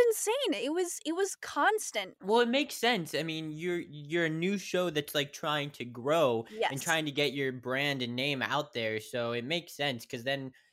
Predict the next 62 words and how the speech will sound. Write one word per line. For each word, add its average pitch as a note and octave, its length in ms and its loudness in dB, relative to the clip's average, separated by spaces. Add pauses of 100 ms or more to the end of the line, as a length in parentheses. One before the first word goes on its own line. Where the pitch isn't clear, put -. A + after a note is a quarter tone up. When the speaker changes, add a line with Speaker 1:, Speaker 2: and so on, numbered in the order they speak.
(140)
Speaker 2:
there, C#3+ 140 4
you D3 220 -2
created D3+ 400 0
all C3+ 100 2
this B2+ 160 -6
buzz C#3+ 300 0
by A2+ 100 -2
the A2+ 80 -4
time A#2+ 240 -4
you A2+ 80 -8
came B2 240 -8
to B2+ 60 -6
Broadway G#2+ 340 -4
that G#2 180 -4
everyone A2+ 300 -6
kinda A2 240 -6
knew G#2 180 -8
what G#2 120 -6
it F#2 120 -10
was. F#2+ 360 -6
So, G#2 140 -6
and A2 200 -4
that's C3 160 -4
kind E3 180 -2
of C#3 120 -8
something A#2 560 -10 (100)
that A#2+ 240 0
is C#3+ 200 2
common G2+ 720 -4 (120)
and G#2+ 360 -6
isn't, G#2+ 380 -8 (100)
like, F#2 300 -10
it's - 160 -10
not A2+ 180 -2
rare, G2 360 0
I G#2 80 -2
guess F#2 240 -6
I'm F#2 60 -8
saying, A#3+ 120 -4
Speaker 1:
Yeah. C4 220 2
Speaker 2:
trying G3 180 0
to F3+ 60 -12
say. - 220 -12 (180)
Speaker 1:
Yeah, C#4 100 0 (160)
it D4+ 140 0
was F4+ 160 -4
getting E4+ 280 -2
a C#4+ 60 2
lot C4 240 4
of, A#3+ 340 -2
a - 80 0
lot B3 220 6
of A3+ 140 -4
recognition, A#3+ 640 -2
like, G3 160 -8
"Oh, F4 100 2
what's D4 260 2
this C#4 220 -4
new C4 140 0
show A#3+ 400 4
about?" D3 360 2
Speaker 2:
Right, B2 320 2